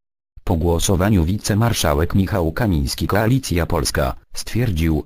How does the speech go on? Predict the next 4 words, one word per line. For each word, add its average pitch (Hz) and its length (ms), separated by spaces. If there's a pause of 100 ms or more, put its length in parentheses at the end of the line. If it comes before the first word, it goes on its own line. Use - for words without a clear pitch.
(180)
że 85 200
cała 82 400
Izba 92 520
oczekiwałaby, 67 840